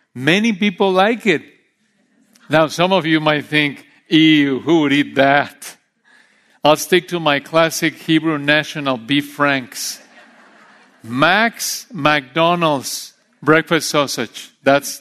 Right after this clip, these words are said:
the farthest I will go, some of you might think. But for those of you who like blood sausages, you don't need to feel guilty. You can eat them to the glory of God. And I'll tell you why.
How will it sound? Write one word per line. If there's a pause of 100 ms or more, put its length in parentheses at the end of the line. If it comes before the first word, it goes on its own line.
the (680)
farthest
I
will
go,
some
of
you
might
think. (340)
But
for
those
of
you (240)
who
like
blood
sausages, (360)
you
don't
need
to
feel
guilty. (220)
You
can
eat
them
to
the
glory
of
God. (840)
And
I'll
tell
you
why.